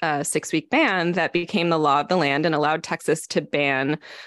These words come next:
abortion at six weeks while Roe v. Wade was still in effect. So now Jonathan Mitchell and Markley Dixon have paired up again. They've made a version of the ordinance that they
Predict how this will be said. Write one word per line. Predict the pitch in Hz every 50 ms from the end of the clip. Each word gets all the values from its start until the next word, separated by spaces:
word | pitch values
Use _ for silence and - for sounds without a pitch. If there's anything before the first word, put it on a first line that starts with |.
| - -
abortion | - 175 175 165 160 - - 175
at | - -
six | - - 160 - -
weeks | - 254 247 202 - - -
while | - 165 170 160 156 156 156 151 -
Roe | - 170 160 160
v. | 151 - 147
Wade | 143 143 131 131 -
was | 135 151
still | - - - - 127
in | -
effect. | - - - - - - _ - - - - - - - - - - -
So | - - - 220
now | 208 240 311 339 311 262 240
Jonathan | 233 233 226 220 214 220 247 214
Mitchell | 202 190 190 - 214 196
and | 190 - 190 190
Markley | 180 175 175 185 180
Dixon | 170 175 170 - - 180 165
have | 170 190 - - 185 170 160 165 165 165 165 - -
paired | - - 208 160 156
up | 165 165 -
again. | 185 180 165 160 151 135 127 143 220 233 240 _ _ - - - - - - _ -
They've | 190 185 180 175
made | 190 190 196 190
a | 190
version | 180 190 214 233 247 277 320
of | 302 277
the | 262 285 220
ordinance | 185 180 185 180 190 202 214 254 - -
that | - 202 214 190 - 160
they | 190 190 180 180 185 185 185 185 185 185 -